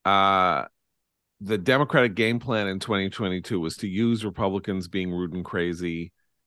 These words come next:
as a weapon against them, and it worked. And, and it's, it's now in the playbook. It worked,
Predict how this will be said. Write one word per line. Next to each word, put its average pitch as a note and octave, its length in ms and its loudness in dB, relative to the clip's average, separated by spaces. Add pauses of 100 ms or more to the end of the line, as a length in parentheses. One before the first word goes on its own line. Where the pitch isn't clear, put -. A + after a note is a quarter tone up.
(120)
as A#2 160 -8
a F#2 60 -4
weapon A#2 320 2
against F2+ 460 -2
them, E2+ 340 -4 (640)
and F2+ 160 -2
it - 80 -8
worked. E2+ 500 -4 (540)
And, D#2+ 420 -4 (500)
and E2+ 460 -6
it's, - 300 -8 (240)
it's - 180 -12
now F#2+ 160 0
in F#2+ 80 -4
the F#2 80 -6
playbook. C3+ 540 0 (800)
It - 80 -12
worked, B2 600 0